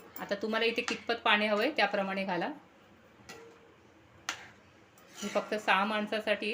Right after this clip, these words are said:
ही उसळ करत आहे. तेव्हा जास्त पाणी घालणार आहे, एवढं बेताचं आहे, एवढंच पाणी पुरेसं आहे मला. इथेच तुम्हाला थोडीशी उसळीची चव घेऊन बघायची आहे,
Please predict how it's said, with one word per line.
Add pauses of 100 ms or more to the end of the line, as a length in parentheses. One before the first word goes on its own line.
ही
उसळ
करत
आहे. (1120)
तेव्हा
जास्त
पाणी
घालणार
आहे,
एवढं
बेताचं
आहे, (140)
एवढंच
पाणी
पुरेसं
आहे
मला. (1300)
इथेच
तुम्हाला
थोडीशी
उसळीची
चव
घेऊन
बघायची
आहे,